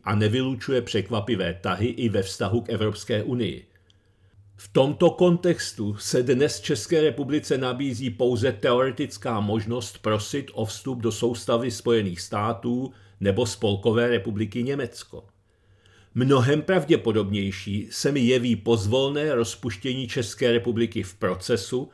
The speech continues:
vedoucího k moderní Eurázii. V ní současná podoba státu, Evropské unie a přírodě odporující hodnoty budou pouze krátkou vzpomínkou v jedné z epizod dějin Evropy.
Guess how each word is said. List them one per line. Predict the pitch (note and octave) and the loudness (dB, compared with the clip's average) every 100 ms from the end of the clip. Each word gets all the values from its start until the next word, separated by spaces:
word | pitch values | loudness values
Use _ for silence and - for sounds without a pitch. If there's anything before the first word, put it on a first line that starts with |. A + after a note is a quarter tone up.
| _ _ _ _ | _ _ _ _
vedoucího | A2 A#2 C3+ C#3 - D3+ G#2+ G#2+ | 4 6 6 2 -2 -4 0 0
k | G#2 | 2
moderní | G2+ A#2 C3 C3 C3 C3 - | 4 4 4 2 0 -4 0
Eurázii. | B2 C#3 D3 C#3 G#2+ F2 C#2 - _ _ _ _ _ _ _ _ _ | 2 4 2 0 -4 -6 -12 -14 _ _ _ _ _ _ _ _ _
V | F#2+ A#2 | -2 0
ní | C3+ D3+ A#2+ | 2 0 0
současná | - F3 F#3 G#3 - D3+ B2 | 2 2 4 -2 -2 0 0
podoba | B2+ D3+ D3+ D3 | 2 0 2 -2
státu, | - E3+ E3 - F#2 D#2+ - _ | -2 -2 -2 -2 -6 -6 -12 _
Evropské | B2 A#2 C#3 C#3 - C#3 | 0 2 2 -2 0 2
unie | - C#3 C#3+ B2+ D#2+ E2+ - _ _ - | 2 -2 0 -2 -2 -8 -20 _ _ -4
a | B2+ | -4
přírodě | D#3+ - D3 D3 E3+ D#3 D3+ | -2 -4 0 4 4 4 2
odporující | C3+ C3 - D3 D3 D3 C#3+ - B2 | 2 0 2 2 2 2 -2 -2 0
hodnoty | G2+ A2+ A2+ A#2+ A2+ C#3 | 4 4 4 0 0 -4
budou | A#2+ C3 C3 A2+ | -2 2 4 4
pouze | - C3 D3+ B2+ | 6 4 6 2
krátkou | E3 B2+ A#2+ A#2 C#3+ | 0 0 0 -2 -4
vzpomínkou | C3+ - A2+ G#2+ G#2+ G#2+ G#2+ G#2+ C3 G2+ | -4 0 2 2 0 0 0 0 0 -2
v | G#2+ | 2
jedné | A2 A#2 A2 | 2 2 0
z | G#2 - | -2 -6
epizod | - C3 B2 C3+ A#2+ | -4 0 0 0 -4
dějin | F#2+ A2 A#2+ B2 | 0 2 2 -2
Evropy. | C3+ A#2 A2+ E2 | -2 0 -2 -8